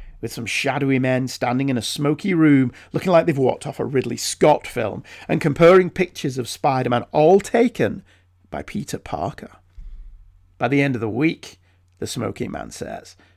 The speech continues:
"Peter Parker will be ours." Interestingly, the pictures the men are looking at are all well-picked shots from the John Romita era. These stories are definitely of a pattern.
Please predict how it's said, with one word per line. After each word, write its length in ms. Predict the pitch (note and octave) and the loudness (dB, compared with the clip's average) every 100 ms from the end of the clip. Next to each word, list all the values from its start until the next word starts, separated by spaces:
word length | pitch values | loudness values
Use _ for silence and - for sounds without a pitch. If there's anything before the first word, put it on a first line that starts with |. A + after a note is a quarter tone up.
| _ _ _ | _ _ _
"Peter 300 | C3 A2 D#3 | -10 -6 -6
Parker 640 | D3 G3 G3 D3+ D#3 - - _ _ _ _ - | 2 4 4 -2 -12 -16 -20 _ _ _ _ -6
will 140 | C3 | -4
be 160 | - - | -6 -12
ours." 680 | B2 B2+ - - - - - _ _ _ _ _ _ _ _ - - - | -12 -12 -14 -18 -20 -20 -20 _ _ _ _ _ _ _ _ -14 -14 -4
Interestingly, 560 | A4 - A3+ - F3+ F3+ | -2 0 -2 0 -2 -2
the 120 | D#3 | -4
pictures 440 | D#3+ A3 - G3 D#3 | -2 -2 0 -4 -2
the 80 | |
men 180 | D3+ D#3 | 0 0
are 80 | A#2+ | 0
looking 480 | C#3+ D4+ - - - | 2 0 0 -4 -4
at 260 | - - - - - | -8 -14 -20 -20 -8
are 140 | C#3+ | 0
all 180 | D3+ F3 | 2 2
well-picked 520 | C#3+ C#3+ C3+ - - | 2 0 0 -8 -12
shots 560 | - - A3+ - - - - _ _ | -4 4 4 4 -6 -18 -20 _ _
from 220 | _ G#3 B3 | _ -6 -4
the 80 | |
John 180 | F3+ C3 | -2 -2
Romita 360 | B2+ B2 A3+ - | -2 -2 -4 -6
era. 280 | B2 - - - - _ _ _ _ _ _ - | -8 -10 -12 -20 -20 _ _ _ _ _ _ 2
These 180 | F#4+ | 2
stories 340 | - B3+ G#3 G3+ | 6 8 8 6
are 60 | |
definitely 560 | F3 D#3 - D#3+ D3 D3+ D3 | 2 2 0 -4 -4 -2 -2
of 160 | A#2+ | 0
a 100 | G#2 | -2
pattern. 680 | - - E3+ - - - | -4 -6 -6 -8 -12 -16